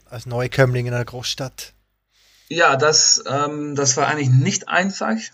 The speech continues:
Speaker 2: Ähm, ey, ich bin schon neunundzwanzig. Die Leute, die ich kennenlerne, sind aber so ungefähr die gleiche Alter.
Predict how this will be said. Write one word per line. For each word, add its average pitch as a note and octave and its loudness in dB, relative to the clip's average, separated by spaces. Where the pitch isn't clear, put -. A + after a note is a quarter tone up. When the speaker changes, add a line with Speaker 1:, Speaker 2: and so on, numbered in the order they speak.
Speaker 2:
Ähm, C3+ 0
ey, C3 -2
ich C#3 -2
bin F3 0
schon D3 -2
neunundzwanzig. C3+ -2
Die B2+ -4
Leute, C3 4
die B2+ 4
ich - -4
kennenlerne, C3+ 2
sind A#2+ -4
aber A#2+ -6
so A#2 -6
ungefähr A#2 -6
die A2 -8
gleiche G#2+ -8
Alter. C3 -6